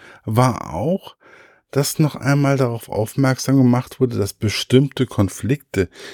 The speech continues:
wie mit den Juden oder Moslems schon ewig zu unserer Geschichte gehören und dass es eigentlich be-, am besten funktioniert,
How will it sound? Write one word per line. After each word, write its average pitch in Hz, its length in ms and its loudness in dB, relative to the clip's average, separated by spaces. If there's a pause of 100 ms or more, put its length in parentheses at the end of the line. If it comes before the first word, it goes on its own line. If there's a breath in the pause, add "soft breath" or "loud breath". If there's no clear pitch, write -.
(260 loud breath)
wie 113 540 2
mit 110 260 0
den 110 140 2
Juden 120 480 2
oder 92 180 0
Moslems 107 680 0 (200 soft breath)
schon - 440 -2
ewig 156 840 2
zu 135 240 -2
unserer 147 360 -2
Geschichte 131 520 -4
gehören 131 720 2 (400 loud breath)
und 147 480 4 (640)
dass 131 440 -2
es - 340 -12
eigentlich 135 720 0
be-, 120 220 -6
am 120 180 -2
besten 143 400 -2
funktioniert, 113 800 2